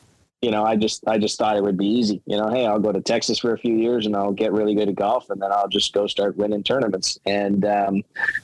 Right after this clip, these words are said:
none of those things happened, of course. And, but <laughs> it was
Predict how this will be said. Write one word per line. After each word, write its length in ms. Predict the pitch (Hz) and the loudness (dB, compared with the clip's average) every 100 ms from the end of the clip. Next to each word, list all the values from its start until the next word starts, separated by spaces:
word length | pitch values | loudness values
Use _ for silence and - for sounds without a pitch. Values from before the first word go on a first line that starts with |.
| - _ _ | -12 _ _
none 240 | 123 139 156 | 0 2 2
of 100 | 113 | 2
those 180 | 104 | 0
things 180 | - 92 | 0 -2
happened, 320 | 101 92 110 | 0 0 0
of 100 | 95 | -2
course. 340 | - 104 147 - - | 0 2 0 -2 -2
And, 480 | 104 98 95 98 | 0 2 2 0
but 400 | 101 117 - - - - - _ | 0 0 0 -4 -6 -8 -8 _
<laughs> 340 | _ _ _ | _ _ _
it 160 | 131 147 | -2 0
was 420 | 156 147 135 - | 2 0 -2 -8